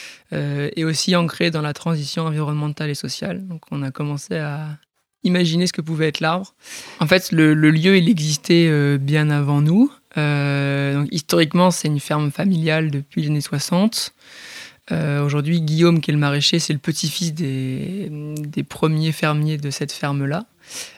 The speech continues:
Euh, et donc, on avait ce bâti et il y avait comme cet attachement au territoire, quoi. C'est un peu là où on a grandi. Euh, donc, c'était assez évident quand on a imaginé le projet, qu'on s'est dit, « Bah, où est-ce qu'on peut faire ça ? »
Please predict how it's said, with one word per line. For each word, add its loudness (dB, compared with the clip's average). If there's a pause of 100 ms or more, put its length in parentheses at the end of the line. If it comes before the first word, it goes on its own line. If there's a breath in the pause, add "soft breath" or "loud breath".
(140 loud breath)
Euh, 0
et -2
donc, -2
on 2
avait 6
ce 2
bâti 2
et -2
il 2
y 2
avait 2
comme 0
cet -4
attachement 2
au 2
territoire, -2
quoi. -20
C'est -8
un -2
peu 0
là 4
où 0
on -2
a -2
grandi. 4
Euh, 2 (600 loud breath)
donc, 0
c'était -2
assez 2
évident 4
quand -6
on -2
a 0
imaginé 0
le -4
projet, 2
qu'on -4
s'est -6
dit, « -4
Bah, -2
où 2
est-ce -2
qu'on -6
peut -6
faire -4
ça ? » 2